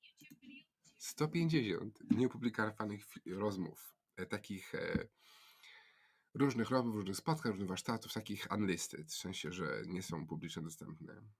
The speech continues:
Taka do mnie przyszła myśl, że to wszystko po prostu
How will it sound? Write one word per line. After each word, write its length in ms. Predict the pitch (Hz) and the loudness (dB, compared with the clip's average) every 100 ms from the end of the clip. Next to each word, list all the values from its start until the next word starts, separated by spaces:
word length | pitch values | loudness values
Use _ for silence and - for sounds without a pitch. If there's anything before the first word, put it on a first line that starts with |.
| _ _ _ _ _ _ _ | _ _ _ _ _ _ _
Taka 160 | 110 110 | -4 -2
do 80 | 107 | 0
mnie 80 | 104 | -2
przyszła 200 | - 101 | -2 0
myśl, 180 | 107 | 0
że 80 | 101 | -2
to 100 | 92 | -6
wszystko 340 | - - - 80 | -8 -8 -8 -10
po 120 | 80 | -6
prostu 460 | 92 - - 78 | -6 -8 -12 -14